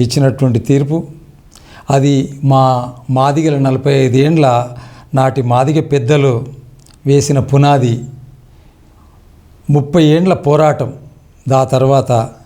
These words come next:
మాదిగల చారిత్రాత్మక విజయం ఇది. ఆనాడు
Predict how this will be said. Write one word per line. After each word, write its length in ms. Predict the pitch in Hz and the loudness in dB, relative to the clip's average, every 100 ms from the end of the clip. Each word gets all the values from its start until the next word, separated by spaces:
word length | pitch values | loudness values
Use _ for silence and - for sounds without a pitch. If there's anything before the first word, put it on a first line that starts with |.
| - _ _ - _ _ _ _ _ _ - | -20 _ _ -20 _ _ _ _ _ _ -2
మాదిగల 400 | 127 143 170 165 160 | 0 0 0 0 0
చారిత్రాత్మక 680 | 151 147 147 165 156 143 127 131 | 0 0 0 -2 -2 -2 -2 0
విజయం 300 | 117 135 120 | 2 0 0
ఇది. 140 | 104 131 - - - - - - - - - - - - 127 | -2 -4 -10 -20 -20 -20 -20 -20 -20 -20 -20 -20 -20 -4 -2
ఆనాడు 320 | 139 151 180 | 2 2 0